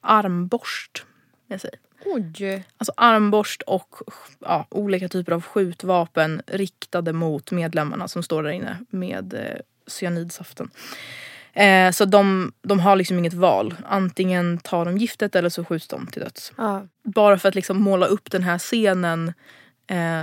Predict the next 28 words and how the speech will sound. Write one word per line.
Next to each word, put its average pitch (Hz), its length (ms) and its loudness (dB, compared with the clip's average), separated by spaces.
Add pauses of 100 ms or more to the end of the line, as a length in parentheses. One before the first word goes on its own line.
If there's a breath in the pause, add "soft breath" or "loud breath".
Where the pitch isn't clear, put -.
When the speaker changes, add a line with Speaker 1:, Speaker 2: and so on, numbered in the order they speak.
Speaker 1:
så - 140 0
är 196 140 6
vi 185 60 0
liksom 175 220 -4
i 170 60 -4
den 175 120 -2
här 170 80 -4
paviljongen. 196 840 0 (540)
Pastorn - 540 0
pratar 185 680 2
liksom - 360 -8
oavbrutet 180 880 -2
nästan 170 220 -10
hela 170 180 -6
tiden. 160 240 -4
Han 180 140 -6
hör 196 480 2 (260 loud breath)
hur 180 100 -10
folk 165 240 -4
skriker 240 680 -2
och - 160 -8
folk 175 240 -4
ligger 165 220 -6
och 165 100 -6
vrider 196 320 -4
sig 175 360 -2 (280 loud breath)
och 170 120 -6
dör. 180 560 2